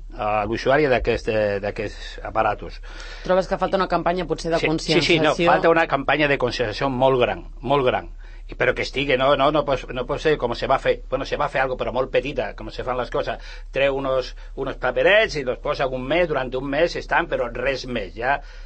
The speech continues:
Speaker 1: ningú se passa olímpicament. O sigui, el tema està, en la, primer, en la informació. Tot el que estem molt informat.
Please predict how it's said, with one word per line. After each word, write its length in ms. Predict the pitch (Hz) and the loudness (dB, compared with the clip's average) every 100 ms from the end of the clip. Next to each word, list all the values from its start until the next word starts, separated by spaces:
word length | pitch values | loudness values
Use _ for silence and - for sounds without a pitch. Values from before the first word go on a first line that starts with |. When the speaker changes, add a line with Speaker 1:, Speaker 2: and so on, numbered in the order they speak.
| - | -12
Speaker 1:
ningú 460 | - 127 120 147 143 | -8 -6 -2 -2 2
se 560 | 135 127 123 117 110 - - - - - - - - - - - | 6 8 8 6 0 -6 -12 -12 -12 -14 -14 -20 -18 -14 -14 -10
passa 300 | - 120 - 104 | -2 -2 -2 -8
olímpicament. 540 | 107 101 92 92 - - - | -8 -10 -10 -10 -12 -14 -10
O 60 | - | -4
sigui, 220 | 131 117 - - - | -2 -4 -6 -16 0
el 160 | 131 131 | 0 4
tema 220 | 180 190 | 4 4
està, 160 | 143 139 | 4 2
en 60 | 123 | 2
la, 60 | |
primer, 300 | - 135 143 110 | 0 0 2 2
en 80 | 123 | 0
la 80 | 120 | 0
informació. 640 | 120 123 113 104 143 98 - - - - - | 0 0 0 2 2 0 -2 -14 -16 -18 -12
Tot 160 | - 123 | -6 -2
el 80 | 175 | 0
que 80 | |
estem 160 | 143 156 | 0 -2
molt 180 | 143 139 | 0 -2
informat. 460 | 127 131 113 92 | -2 -2 -2 -4